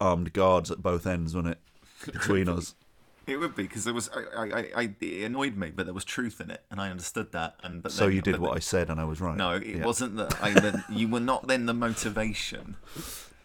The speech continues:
Speaker 1: Mm.
Speaker 2: I did it because I thought, "I want to do this for myself."
Speaker 1: Mm.
Speaker 2: And
Speaker 1: Having, having, having now listened to what Nico said and
Speaker 2: N-,
Speaker 1: agreeing with him,
Speaker 2: having,
Speaker 1: I've decided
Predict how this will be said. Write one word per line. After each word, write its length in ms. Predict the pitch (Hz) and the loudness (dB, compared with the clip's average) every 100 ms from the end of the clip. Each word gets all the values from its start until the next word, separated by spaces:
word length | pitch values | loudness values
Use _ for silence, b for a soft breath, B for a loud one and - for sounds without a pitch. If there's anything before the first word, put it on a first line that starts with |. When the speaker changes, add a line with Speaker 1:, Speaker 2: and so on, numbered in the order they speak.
| - 160 | -10 -6
Speaker 1:
Mm. 200 | 160 160 | -2 -2
Speaker 2:
I 60 | |
did 260 | 101 - 113 | 0 0 2
it 260 | 113 - - | 0 -2 -6
because 340 | - 104 98 | -4 -4 -2
I 100 | 98 | -4
thought, 320 | 95 92 92 - | -4 -4 -4 -2
"I 120 | 95 | -2
want 260 | 90 107 101 | 0 -2 -2
to 80 | 98 | -2
do 140 | 101 | -2
this 180 | 85 - | -2 -4
for 60 | 95 | -6
myself." 760 | 85 - - 82 95 - - _ _ | -6 -6 -6 -8 -12 -16 -20 _ _
Speaker 1:
Mm. 280 | 90 85 82 - | -4 -2 -2 -4
Speaker 2:
And 220 | 87 82 | -6 0
Speaker 1:
Having, 300 | 92 87 82 | 2 2 2
having, 520 | 87 107 107 101 98 95 | 2 4 4 6 4 2
having 360 | 120 113 110 107 | 2 4 4 6
now 240 | 107 104 | 6 6
listened 320 | 104 104 104 | 6 4 0
to 60 | - | 0
what 120 | 95 | 2
Nico 260 | 98 - 92 | 2 2 0
said 220 | - 95 | 2 2
and 100 | 90 | 2
Speaker 2:
N-, 60 | 90 | 2
Speaker 1:
agreeing 300 | 101 104 95 | 6 8 8
with 140 | 90 | 6
him, 60 | 82 | 4
Speaker 2:
having, 160 | 87 90 | 6 6
Speaker 1:
I've 160 | 98 | 6
decided 380 | 104 - 104 | 4 6 8